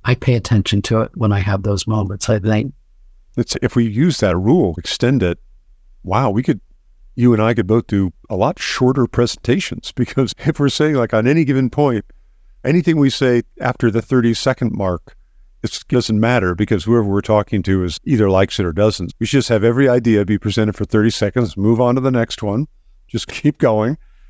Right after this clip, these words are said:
Speaker 2: And then the entire presentation is, like, seven and a half minutes long instead of an hour.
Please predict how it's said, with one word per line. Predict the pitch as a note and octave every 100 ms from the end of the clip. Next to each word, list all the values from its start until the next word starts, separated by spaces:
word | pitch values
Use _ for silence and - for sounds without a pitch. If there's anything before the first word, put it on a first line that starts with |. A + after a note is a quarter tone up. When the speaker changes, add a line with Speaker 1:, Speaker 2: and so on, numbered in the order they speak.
| _ -
Speaker 2:
And | C3
then | D3
the | D3+
entire | D3 D3+
presentation | D3 D#3 D3+ - F3 -
is, | F#2
like, | F#2+ -
seven | B2 A2
and | A2
a | A2
half | A2 A2
minutes | B2 A#2 -
long | C#3+ C3+ F#2
instead | F2 E2 - G2+
of | G2
an |
hour. | A2 B2+ F#2 F#2